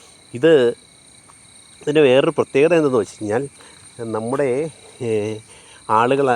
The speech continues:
നല്ല ആളുകൾ അതിനെ ചോദ്യം ചെയ്താൽ, ആ ചോദ്യം ചെയ്യുന്ന ആളുകൾ കുറ്റക്കാരാകുക മാത്രമല്ല, അവരെ ചിലപ്പോൾ ഉപദ്രവിക്കാൻ വരെ ചില, ചില മനുഷ്യർ മടിക്കുകയില്ല. ഇത് അതുകൊണ്ട് തന്നെ പൊതുവേ ഇപ്പം നമ്മുടെ സമൂഹത്തിൽ നടക്കുന്ന വേറെ പ്രത്യേകത എന്ന് പറഞ്ഞാൽ, വേറൊരു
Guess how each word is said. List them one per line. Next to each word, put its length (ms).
നല്ല 320
ആളുകൾ 360
അതിനെ 200
ചോദ്യം 420
ചെയ്താൽ, 320
ആ 60
ചോദ്യം 400
ചെയ്യുന്ന 240
ആളുകൾ 280
കുറ്റക്കാരാകുക 720
മാത്രമല്ല, 400
അവരെ 180
ചിലപ്പോൾ 320
ഉപദ്രവിക്കാൻ 580
വരെ 140
ചില, 160
ചില 120
മനുഷ്യർ 340
മടിക്കുകയില്ല. 520
ഇത് 100
അതുകൊണ്ട് 420
തന്നെ 220
പൊതുവേ 260
ഇപ്പം 200
നമ്മുടെ 280
സമൂഹത്തിൽ 320
നടക്കുന്ന 280
വേറെ 240
പ്രത്യേകത 420
എന്ന് 140
പറഞ്ഞാൽ, 340
വേറൊരു 320